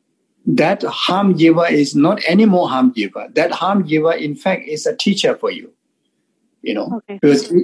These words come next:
Speaker 1: in order to become Buddha, you need to perfect in practice of patience. And only the person who, who make you, uh, uh, who trouble you is the one that make you, uh, practice patience.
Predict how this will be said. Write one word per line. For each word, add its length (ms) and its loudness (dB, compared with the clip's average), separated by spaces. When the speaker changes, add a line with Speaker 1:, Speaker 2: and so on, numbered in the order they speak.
Speaker 1:
in 140 4
order 220 4
to 100 2
become 400 0
Buddha, 360 4
you 180 6
need 260 4
to 360 2
perfect 760 -4
in 380 4
practice 360 -2
of 140 2
patience. 460 2
And 180 0
only 440 6
the 160 0
person 400 0
who, 360 2
who 140 2
make 220 4
you, 440 0
uh, 180 -2
uh, 160 2
who 220 4
trouble 420 4
you 240 6
is 220 0
the 100 2
one 240 0
that 160 0
make 240 -2
you, 300 6
uh, 240 0
practice 400 -2
patience. 480 0